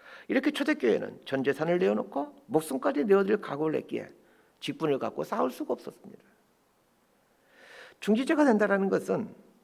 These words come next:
많은 희생을 당-, 희생을 당한다는 것을 의미했기 때문입니다. 그러나 현대교회는 어떻습니까? 중직자 선거에서 떨어지면 교회를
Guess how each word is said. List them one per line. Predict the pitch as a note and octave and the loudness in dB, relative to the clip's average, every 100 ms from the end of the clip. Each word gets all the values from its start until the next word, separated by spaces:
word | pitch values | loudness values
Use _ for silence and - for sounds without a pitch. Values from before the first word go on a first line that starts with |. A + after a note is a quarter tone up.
| - | -8
많은 | - - B3 D4+ D#4 | -4 0 0 -2 -8
희생을 | - C#4+ D4+ C4 C#4+ D#4 - _ _ - | -10 -4 0 0 -2 -10 -20 _ _ -6
당-, | G3+ - - - | -4 -4 -8 -10
희생을 | G#3 A3 C#4 D4+ | -8 -2 -2 -2
당한다는 | G3+ E3 E3 D3+ B2 | -4 -6 -6 -6 -6
것을 | - A#3 C#4+ - - D#3 | -4 -4 -6 -10 -4 2
의미했기 | F3+ A3+ - - | 2 0 -4 -10
때문입니다. | - - - - - _ _ _ _ _ _ _ _ _ _ _ _ _ _ | -12 -14 -16 -18 -20 _ _ _ _ _ _ _ _ _ _ _ _ _ _
그러나 | A#3+ C4 | -2 0
현대교회는 | D#4 D4 B3+ A#3+ B3 | 0 0 2 2 2
어떻습니까? | - C#3 - C#3+ - A2+ - - _ _ _ _ _ - | 0 -4 -4 -8 -8 -10 -14 -20 _ _ _ _ _ -10
중직자 | E3 C#3 D3 | -8 -2 0
선거에서 | C#3 C#3 C#3 C3 | 0 0 0 0
떨어지면 | C3+ C3 C3 C3 B2+ | 0 0 0 -4 -4
교회를 | C#3 C3+ B2+ A#2+ - | -2 0 0 -2 -8